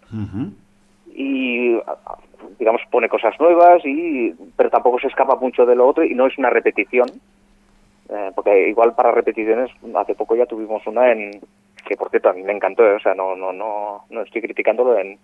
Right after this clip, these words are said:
Speaker 2: en la de, eh, Ready Player One.
Speaker 1: Sí, eso fue como
Speaker 2: ¿Este
Speaker 1: una especie,
Speaker 2: proyecto?
Speaker 1: es, fue
Speaker 2: Ah,
Speaker 1: como
Speaker 2: vale.
Speaker 1: una es-, fue como una especie de sampleo, ¿no? Si fuera una,
Speaker 2: Sí,
Speaker 1: fuera
Speaker 2: bueno.
Speaker 1: en cuestiones musicales sería un sampleo, pero lo que hicieron fue un hom-,
Speaker 2: Hombre, más que un sampleo fue,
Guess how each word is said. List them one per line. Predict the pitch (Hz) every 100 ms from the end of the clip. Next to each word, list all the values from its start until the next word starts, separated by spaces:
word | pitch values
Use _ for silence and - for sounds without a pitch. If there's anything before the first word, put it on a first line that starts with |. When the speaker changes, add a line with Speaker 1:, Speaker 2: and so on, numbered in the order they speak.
| _ _ _ -
Speaker 2:
en | 104
la | 101
de, | 104 101 101 98 98 92 87 98 _ -
eh, | 107 101 101 101 98 98 - -
Ready | - 113 113
Player | 113 107 107 104
One. | 113 123 165 _ _ _ _ _ _ - _ _ _ _ _ _ _ _ -
Speaker 1:
Sí, | -
eso | 120 139 143 -
fue | 180 190
como | 185
Speaker 2:
¿Este | 170 147
Speaker 1:
una | 156
especie, | 185 196
Speaker 2:
proyecto? | - - 123
Speaker 1:
es, | 120 - -
fue | 143
Speaker 2:
Ah, |
Speaker 1:
como | 131
Speaker 2:
vale. | 180 -
Speaker 1:
una | -
es-, | -
fue | 156
como | 165
una | 170
especie | 175 185
de | 185
sampleo, | 143 123 127 143 120 107
¿no? | 139 160
Si | 123 131 127
fuera | - 147 170
una, | 165 170
Speaker 2:
Sí, | 156
Speaker 1:
fuera | 151 160 -
Speaker 2:
bueno. | 131 -
Speaker 1:
en | 151
cuestiones | 156 160 156
musicales | 151 147 139 160 165
sería | 139
un | 147
sampleo, | 151 139 123 160 170
pero | 160 123
lo | 117
que | 120
hicieron | 113 127 135
fue | 143 143 127
un | - 107 117 131
hom-, | 135 139 -
Speaker 2:
Hombre, | 135
más | 113 -
que | 151
un |
sampleo | 165 127 135 165 151
fue, | 123 127 151